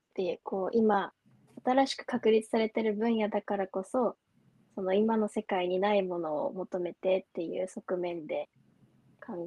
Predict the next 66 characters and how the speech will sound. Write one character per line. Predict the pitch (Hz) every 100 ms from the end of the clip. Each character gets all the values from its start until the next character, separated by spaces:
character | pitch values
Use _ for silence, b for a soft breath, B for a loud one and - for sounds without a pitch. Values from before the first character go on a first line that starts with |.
| 175
え | 175 - -
る | 208 -
と、 | - 180 165 _ _
ま | 226
あ、 |
そ | -
っ | 226
ち | -
の | 277
世 | 277 285
界 | 277 233
が | 196
成 | - 220 220
熟 | 220 214 220
し | 233 -
て | 233
い | 240
っ | -
た | 202
時 | 190 - -
に、 | 233 214 220 175 - _ _ _ _ _ _ _ _ _ -
結 | 233 -
局 | - 240 247
な | 233 233
ん |
か | 233 226 -
そ | - 202
こ | - 202
で | 202 196 - _ _ -
い | 220
ら | 220
な | 220 214
い | 214
気 | -
遣 | 226 214 220 196
い |
が | 185 190
必 | - - 214
要 | 202
に |
な | 202 208
っ | -
ち | -
ゃ | 185
っ | -
た | 202
り | 180 214 214 -
っ | _ _ _ _ _ _ _ _ _ _ _
て | 240
い | 202 196 196 190
う | 190 - _ _ _ _ _ _ _ _ _ _ _ - _ _
未 | 240
来 | 220 190 190
も | 185 185 170 - _ _
な | 208 190
ん |
か | - 190
あ |
る | 202
の | 202
か | 202 196
な | 190 190
と | 190 190
か | 175
思 | 170
っ | -